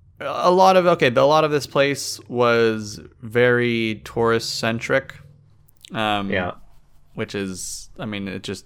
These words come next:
Speaker 1: that's what's gonna happen when it's a very popular tourist location. So, uh, but one of the, the interesting things about this is that I guess back in the day,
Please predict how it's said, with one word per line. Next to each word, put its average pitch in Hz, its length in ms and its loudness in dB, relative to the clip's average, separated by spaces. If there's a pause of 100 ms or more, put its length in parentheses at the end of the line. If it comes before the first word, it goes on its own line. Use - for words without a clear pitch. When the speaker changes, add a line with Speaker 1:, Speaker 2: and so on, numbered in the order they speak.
(140)
Speaker 1:
that's 104 260 -8
what's - 120 -20
gonna 95 160 -8
happen 98 340 -6
when 92 120 -6
it's 92 120 -12
a 95 40 -12
very 92 220 -6
popular 92 480 -8
tourist 87 400 -10
location. 87 460 -12
So, - 320 -4 (1040)
uh, 95 480 -2 (920)
but 113 180 0
one 139 180 6
of 160 80 4
the, 123 180 6
the 117 200 -6
interesting 120 420 -6
things 170 240 -2
about 104 260 0
this 101 180 -4
is 101 120 -6
that 104 100 0
I 101 80 0
guess 123 260 0
back 120 440 -2
in 120 80 -4
the 107 100 -4
day, 117 680 0